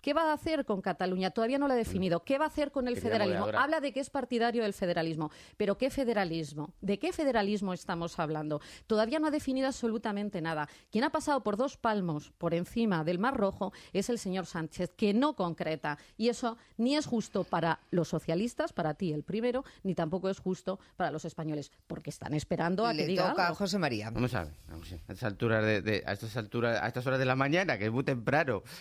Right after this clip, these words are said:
Speaker 2: Vamos a ver con, con, primero, tu partido ha sido incoherente.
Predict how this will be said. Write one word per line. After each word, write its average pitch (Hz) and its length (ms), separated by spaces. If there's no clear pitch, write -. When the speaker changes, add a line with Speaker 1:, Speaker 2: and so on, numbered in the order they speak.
Speaker 2:
Vamos 113 200
a 117 60
ver 113 120
con, 101 200
con, 98 220
primero, 120 340
tu 135 120
partido 151 360
ha 185 40
sido 170 240
incoherente. 127 760